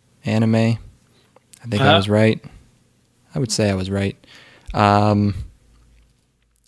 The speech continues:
Speaker 1: man, how long ago did I only watched this a few days ago. Let's see. Apparently, he talks with his grandpa. <laughs> Oh yeah, his, his, I think his grandpa died, but his grandpa has this weird talk with him where he's like, "I'm going to be dead soon.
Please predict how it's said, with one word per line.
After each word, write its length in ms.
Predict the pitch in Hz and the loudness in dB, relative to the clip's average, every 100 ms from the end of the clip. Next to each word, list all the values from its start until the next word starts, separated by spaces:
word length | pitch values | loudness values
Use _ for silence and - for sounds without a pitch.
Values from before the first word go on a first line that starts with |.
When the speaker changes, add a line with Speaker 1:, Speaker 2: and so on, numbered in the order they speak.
| _ _ 117 | _ _ -6
Speaker 1:
man, 240 | 107 95 | -4 -6
how 180 | 95 123 | -6 -4
long 220 | 135 135 | -2 0
ago 120 | 123 | -2
did 40 | 127 | 0
I 80 | 123 | 0
only 160 | 160 143 | 2 4
watched 260 | 135 120 | 2 2
this 140 | 110 - | -2 -4
a 20 | |
few 140 | 110 | -2
days 240 | 104 110 101 | 0 -2 -2
ago. 240 | 90 87 | -6 -6
Let's 140 | 95 98 | -8 -8
see. 140 | 110 | -8
Apparently, 380 | 104 117 113 117 | -4 -2 0 -2
he 100 | 104 | -4
talks 360 | - 107 107 113 | -2 0 0 -2
with 100 | 104 | -6
his 100 | 101 | -2
grandpa. 560 | 113 120 - 127 123 113 | 0 0 0 -2 -2 -2
<laughs> 60 | _ _ _ - - - | _ _ _ -20 -20 -4
Oh 60 | 127 | 2
yeah, 220 | 120 101 | 4 4
his, 140 | 101 104 | 0 -4
his, 280 | - 113 113 | -6 -6 -2
I 100 | 101 | -2
think 160 | 107 127 | 0 -2
his 100 | 101 | 0
grandpa 380 | 107 104 95 95 | -2 -2 -4 -4
died, 320 | 101 98 92 | -2 -4 -4
but 80 | 95 | -6
his 120 | 101 | -4
grandpa 360 | 104 104 104 | -2 -2 -2
has 560 | 101 101 101 101 - - _ - - _ | -2 0 0 -2 -6 -12 _ -20 -20 _
this 180 | 113 98 | -10 -4
weird 220 | 104 101 | 0 0
talk 280 | - 101 101 | 0 -2 0
with 80 | 101 | -2
him 100 | 95 | -2
where 140 | 98 98 | -2 -4
he's 100 | 98 | -4
like, 160 | 98 98 | -4 -4
"I'm 380 | 110 135 147 | -2 0 0
going 220 | 135 131 123 | 0 0 0
to 60 | |
be 120 | 113 | -2
dead 240 | 107 117 110 | 0 -2 -2
soon. 520 | - 113 113 113 | -4 -2 0 -2